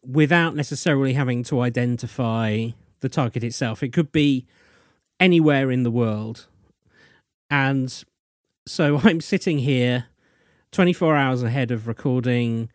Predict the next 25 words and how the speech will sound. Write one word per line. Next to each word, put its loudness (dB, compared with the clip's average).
the 0
rest -4
of -4
this -4
show -2
with -4
Peter -2
and -4
Daz 2
as -6
a -4
guest -4
to -4
mark 0
my -2
homework. -2
And 0
I 2
am 0
finding 0
myself 0
wondering 0
where -4
to -10
start. -4